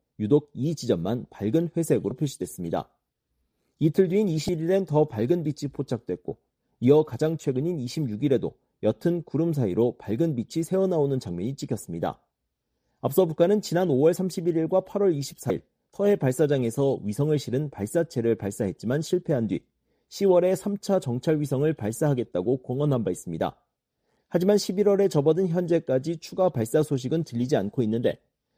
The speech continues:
서해 위성 발사장에서 한밤중 빛이 관측되면서 추가 발사 작업이 노출된 것인지 주목됩니다. 다만 이번에 빛이 포착된 지점은 북한이 지난 오월 삼십일일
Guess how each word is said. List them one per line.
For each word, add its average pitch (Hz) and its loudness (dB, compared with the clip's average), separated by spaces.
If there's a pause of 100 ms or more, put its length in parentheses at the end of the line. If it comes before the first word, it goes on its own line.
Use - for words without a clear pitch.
(140)
서해 180 4
위성 160 0
발사장에서 143 2
한밤중 170 -2
빛이 139 -2
관측되면서 113 -2 (320)
추가 190 2
발사 123 -2
작업이 135 0
노출된 151 -2
것인지 110 -4
주목됩니다. 80 -6 (840)
다만 185 4
이번에 175 4
빛이 - -6
포착된 185 0
지점은 156 0
북한이 156 0
지난 143 0
오월 135 4
삼십일일 147 -2